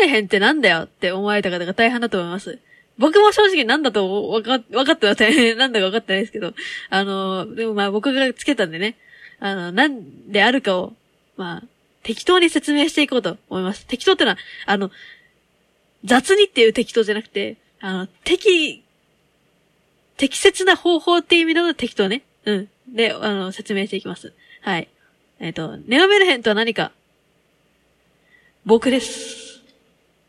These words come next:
僕をネオメルヘンと呼んでくださいというわけではないですけど、あの、僕です。どういうことかと言いますと、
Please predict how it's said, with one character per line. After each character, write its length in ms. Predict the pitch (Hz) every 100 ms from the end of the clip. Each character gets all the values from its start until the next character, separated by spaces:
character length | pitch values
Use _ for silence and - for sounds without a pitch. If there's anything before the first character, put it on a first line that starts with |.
| _ _ _ _
僕 260 | 226 220 311
を 80 | 302
ネ 180 | 240 254
オ 60 |
メ 100 | 294
ル 80 | 294
ヘ 60 | 220
ン 60 |
と 80 | 196
呼 40 |
ん 20 | 190
で 80 |
く 60 | 196
だ 80 | 202
さ 80 | 214
い 80 |
と 60 | 185
い 20 |
う 40 | 180
わ 40 |
け 100 | 220
で 60 | 190
は 80 |
な 160 | 180 180
い 60 | 190
で 80 |
す 80 | 214
け 80 | 202
ど、 160 | 202 - - -
あ 160 | - 185
の、 220 | 165 170 - _
僕 240 | 208 -
で 140 | 233 220
す。 400 | - - - -
ど 140 | 196
う 20 |
い 40 | 302
う 20 |
こ 80 | 233
と 40 |
か 60 | 196
と 60 |
言 80 | 190
い 20 |
ま 100 | 185
す 120 | 196 -
と、 180 | 190